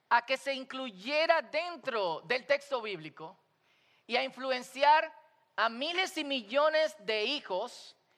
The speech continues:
de hijas, de hombres y de mujeres por miles de años. Y si nos fijamos solamente en estos nueve versículos que tienen tres consejos importantes,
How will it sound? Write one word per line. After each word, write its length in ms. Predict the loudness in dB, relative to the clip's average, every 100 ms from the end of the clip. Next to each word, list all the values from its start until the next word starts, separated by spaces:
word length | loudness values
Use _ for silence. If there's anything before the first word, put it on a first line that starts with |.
| _
de 160 | -6 -4
hijas, 760 | -2 -4 -2 -2 -2 -6 -18 _ _ -4
de 160 | -2 2
hombres 600 | 2 2 2 2 2 -8 _ -12
y 140 | -6
de 100 | -4
mujeres 640 | -4 -2 0 0 -2 -6 -14 _ _
por 200 | 4 4
miles 500 | 2 -4 -2 0 -2
de 140 | -4 -8
años. 480 | -8 -10 -20 -20 _ _ _ _ _ _ _ _ _ _ _ _ _ _ _ _ _ _ _ _ _ _ _ _ _ _ _ _ _
Y 100 | -10
si 120 | -2 0
nos 120 | 0
fijamos 380 | 2 4 4 2
solamente 520 | 2 4 2 0 -2
en 100 | 0
estos 200 | 0 2
nueve 220 | 4 6
versículos 560 | 4 0 -8 -4 -6 -6
que 100 | -6
tienen 320 | -4 -4 -6 -16 -20 -20 _ _
tres 300 | 2 4 4
consejos 560 | 0 -2 4 4 4 0
importantes, 800 | -2 -2 4 4 4 -2 -8